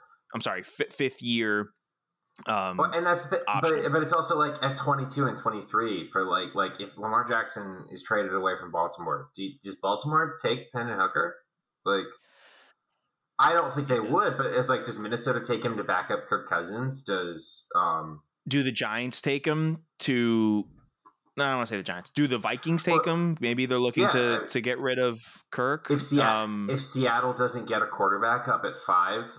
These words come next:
Speaker 2: um, do they
Speaker 1: Mm-hmm.
Speaker 2: take Hendon Hooker at twenty? 'Cause Seattle has two picks in the first round. I
Speaker 1: New,
Speaker 2: mean
Speaker 1: New Orleans has the twenty-ninth overall pick that they got from San Francisco. Maybe they take him there. I, I, I can see it happening. You're right. I can
Speaker 2: Yeah,
Speaker 1: see it happening.
Speaker 2: maybe De-, maybe Detroit, uh, Detroit has two picks as well. Maybe Detroit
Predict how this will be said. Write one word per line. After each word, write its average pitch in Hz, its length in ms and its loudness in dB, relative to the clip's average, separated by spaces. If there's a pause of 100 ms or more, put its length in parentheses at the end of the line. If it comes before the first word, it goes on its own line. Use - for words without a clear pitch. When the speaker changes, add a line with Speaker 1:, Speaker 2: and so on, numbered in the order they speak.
(100)
Speaker 2:
um, 98 420 2
do 104 120 -4
they 98 60 2
Speaker 1:
Mm-hmm. - 160 -2
Speaker 2:
take 92 120 -4
Hendon 95 240 -4
Hooker 92 320 0
at 87 100 -4
twenty? 101 380 -2 (160)
'Cause - 220 -8
Seattle 101 260 2
has - 180 -4
two 104 100 -10
picks 123 260 -2
in 104 60 -4
the 98 40 -2
first 82 260 -4
round. 80 300 -4 (160)
I 139 80 6
Speaker 1:
New, 143 120 4
Speaker 2:
mean - 180 -2
Speaker 1:
New 143 180 4
Orleans 139 400 2
has 131 160 0
the 123 60 -2
twenty-ninth 113 600 0
overall 110 380 2
pick 113 300 -4
that 107 100 -6
they 101 140 0
got 95 280 -2
from 101 200 -4
San 98 240 -4
Francisco. 98 560 -2
Maybe 98 460 0
they 101 400 -4
take 101 260 -4
him 104 160 -2
there. 147 360 0
I, - 140 -4
I, 139 400 -2
I 165 40 -2
can 175 120 -8
see 135 160 0
it 92 80 -4
happening. 82 420 -8
You're 131 220 0
right. 85 240 -4
I 104 60 -2
can 120 80 -2
Speaker 2:
Yeah, 104 80 2
Speaker 1:
see - 100 -8
it - 80 -14
happening. 113 260 -2
Speaker 2:
maybe 135 200 2
De-, 135 40 -8
maybe 127 220 0
Detroit, 127 760 -2
uh, 117 240 0
Detroit 113 360 -2
has 110 180 -2
two - 140 -8
picks - 220 -6
as 101 100 -8
well. 120 120 2
Maybe 92 220 -4
Detroit 95 440 -2